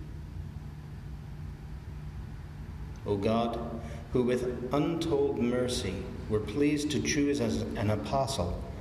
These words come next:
Saint Matthew, the tax collector, grant that, sustained by his example and intercession,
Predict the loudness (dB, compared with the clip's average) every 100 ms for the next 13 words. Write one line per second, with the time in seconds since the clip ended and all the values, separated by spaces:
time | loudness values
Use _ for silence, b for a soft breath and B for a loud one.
0 | B -4 2 4 4 4 4 2 2 2
1 | 0 0 0 2 0 0 -4 2 2 2
2 | 0 0 0 -4 -6 -10 -10 B B B
3 | B 2 4 4 4 4 2 -4 -2 0
4 | 2 2 4 4 4 2 2 2 0 2
5 | 2 2 0 2 2 2 2 2 2 2
6 | 2 2 0 -2